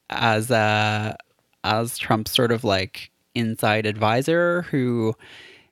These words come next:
is sort of argued to be, like, the architect of most of his policies, um, has said that he wants to be the Cromwell to Trump's Henry,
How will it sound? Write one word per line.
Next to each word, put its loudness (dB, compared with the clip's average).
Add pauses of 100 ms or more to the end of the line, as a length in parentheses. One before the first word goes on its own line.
(560)
is -2
sort 0
of -4 (760)
argued 2
to -4
be, 0
like, 0
the 2
architect 0
of 0
most -4
of -6
his -6
policies, -2 (180)
um, 0 (1900)
has 0
said 2
that 2
he -4
wants 0
to -6
be 0
the 0
Cromwell 2
to -2 (1000)
Trump's -2
Henry, -4